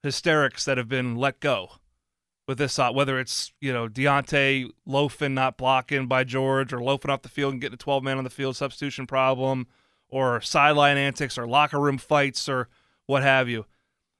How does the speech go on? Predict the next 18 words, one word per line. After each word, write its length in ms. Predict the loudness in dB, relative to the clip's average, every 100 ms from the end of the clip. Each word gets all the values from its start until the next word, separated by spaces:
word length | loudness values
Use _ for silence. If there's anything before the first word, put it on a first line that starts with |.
| _
That 280 | 6 8 8
voice 640 | 4 4 4 2 -4 -6 -8 _ _ _ _ _ _ _ _ _ _ _ -4
needs 340 | 0 0 -2
to 140 | -2 4
have, 400 | 4 6 4 2
and, 140 | 0
and 100 | 4
I 80 | 2
feel 240 | 4 2
the 60 | 4
same 320 | 2 2 4
way. 160 | 4 6
And, 80 | 4
I, 60 |
and 180 | 4 4
I'm, 140 | 4 2
listen, 320 | 0 0 0
I, 160 | 0